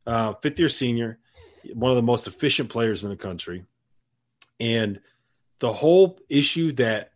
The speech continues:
Virginia had last season, the reason why they kind of, like, struggled was because they could not score. Now, normally they score, like, their, their scoring numbers are down because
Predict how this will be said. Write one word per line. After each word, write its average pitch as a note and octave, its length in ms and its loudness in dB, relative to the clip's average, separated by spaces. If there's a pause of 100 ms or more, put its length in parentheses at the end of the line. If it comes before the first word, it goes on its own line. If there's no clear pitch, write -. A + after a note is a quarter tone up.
Virginia A2+ 460 0
had A#2+ 480 0
last A#2 380 0
season, B2 380 -4
the B2 100 -4
reason C#3 320 0
why B2 120 2
they A2+ 140 -2
kind A#2+ 260 -4
of, G2 80 -10
like, G2+ 180 -8 (100)
struggled B2 520 -2
was A2+ 160 -4
because A#2+ 540 -2 (320)
they A#2+ 160 2
could D3 580 4 (240)
not B2 260 2
score. G#2 280 -4
Now, B2 160 2
normally C3+ 640 6 (320)
they C3 100 2
score, D3 560 6
like, B2 220 -2
their, B2+ 160 2
their B2 180 -6
scoring C#3+ 360 2
numbers B2+ 240 2
are A2 80 -2
down A#2+ 440 -2 (380)
because A#2 600 -2